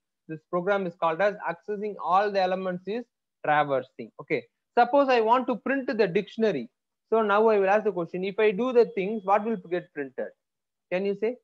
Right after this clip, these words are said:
What is the output of this program? It will print the entire dictionary. You can see the entire dictionary will be printed. How many times it is printed?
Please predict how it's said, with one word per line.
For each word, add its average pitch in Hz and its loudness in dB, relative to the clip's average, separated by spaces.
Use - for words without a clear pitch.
What 185 0
is 202 -2
the 202 4
output 196 0
of 165 0
this 143 -6
program? 117 -10
It 185 -6
will 196 0
print 233 0
the 247 4
entire 226 4
dictionary. 190 -2
You 170 -8
can 170 -4
see 156 -6
the 156 0
entire 185 4
dictionary 226 0
will 208 -4
be 214 -4
printed. 190 -2
How 220 2
many 254 2
times 247 2
it 202 -12
is 190 -16
printed? 226 0